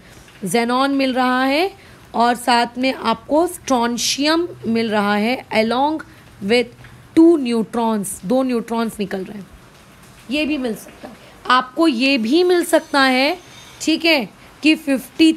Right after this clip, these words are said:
three iodine one thirty seven, ये सब याद मत रखना, Plus thirty nine etherium ninety seven plus दो neutrons, ये भी आपको मिल सकता है and many more। तो इसीलिए एक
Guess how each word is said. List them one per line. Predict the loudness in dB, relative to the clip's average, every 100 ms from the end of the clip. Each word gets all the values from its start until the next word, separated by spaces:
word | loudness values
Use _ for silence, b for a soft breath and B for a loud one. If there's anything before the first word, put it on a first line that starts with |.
| 0
three | 2 4 4 2 -2 0
iodine | 2 2 0 -2 0 0 0
one | 0 0 0
thirty | -2 -2 -2
seven, | -2 -2 -2
ये | -2
सब | -2 0
याद | 2 2
मत | 0 0
रखना, | -2 -2 -6 B B B B 0
Plus | 2 2 0 -2
thirty | -2 -2 0
nine | 2 2 2 -2 -6 -20 -10
etherium | -6 -2 -2 0 0 0 0 -4
ninety | -2 0 -2 -4 -2
seven | 0 2 0 -4 -6
plus | 0 2 2 -6 B B -6
दो | 0 2 2
neutrons, | 0 -2 0 0 0 -2 -8
ये | -4 -2
भी | -2 0
आपको | -2 -2 -6
मिल | -4 -6
सकता | -8 -8 -8
है | -4 -2
and | -2 -2
many | -2 -2 0
more। | 0 -2 -6 B B B B B -8 0
तो | 0
इसीलिए | 0 -4 2 4 4 4 2 0
एक | -2 -4